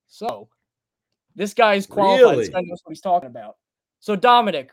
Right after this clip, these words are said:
Speaker 1: really quick, what are your thoughts on the Jets season so far?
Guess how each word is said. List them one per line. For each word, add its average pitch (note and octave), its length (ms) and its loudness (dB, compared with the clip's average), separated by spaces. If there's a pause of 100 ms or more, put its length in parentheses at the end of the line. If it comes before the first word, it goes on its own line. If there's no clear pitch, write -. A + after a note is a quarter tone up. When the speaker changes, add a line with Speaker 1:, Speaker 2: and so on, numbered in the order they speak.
Speaker 1:
really C4 240 -4
quick, G3+ 280 -8
what G#3+ 120 -8
are C#4 60 -8
your C4+ 80 -10
thoughts A#3 420 0
on G3 240 -6
the E3+ 80 -10
Jets F3 380 -8
season B2 460 -18 (560)
so C#3+ 220 -12
far? A2 340 -16